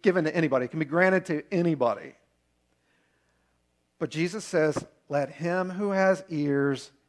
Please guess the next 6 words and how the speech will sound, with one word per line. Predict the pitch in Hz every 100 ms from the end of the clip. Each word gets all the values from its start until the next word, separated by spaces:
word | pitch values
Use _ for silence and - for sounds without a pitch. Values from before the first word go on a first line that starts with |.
| _
hear, | - - 160 120 113 113 123 123 _ _ _ _ _ -
and | 143
let | 135 135
them | 139 120 117
listen | 135 156 208 220 226 214 -
and | 156 156 156 156 151